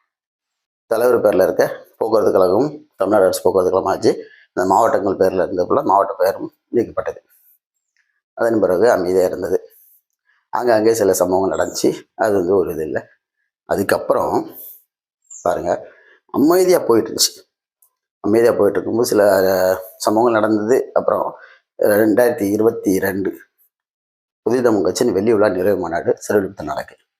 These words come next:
இதுல வந்து டாக்டர் ஐயா என்ன நினைக்கிறாங்க, எல்லா சமுதாயத்தையும் ஒன்-, ஒருங்கிணைக்கணும், அந்த மேடையில் உட்கார வைக்கணும்,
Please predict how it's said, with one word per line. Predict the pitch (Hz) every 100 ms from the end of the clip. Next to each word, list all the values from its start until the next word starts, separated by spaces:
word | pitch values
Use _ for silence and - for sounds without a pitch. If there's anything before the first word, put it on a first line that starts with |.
| _ - 95
இதுல | 92
வந்து | 87 101
டாக்டர் | 90 98 92
ஐயா | 82 113
என்ன | 90 98
நினைக்கிறாங்க, | 95 87 - 87 104 - _ _ - _ _ _ _
எல்லா | 85 101 131 147
சமுதாயத்தையும் | - 117 123 110 127 101
ஒன்-, | 101 104
ஒருங்கிணைக்கணும், | 95 104 107 - 95 85 87 _ _ _ _ _ _ _ _
அந்த | - 90
மேடையில் | 92 120 120
உட்கார | 92 107 95
வைக்கணும், | 85 80 82 -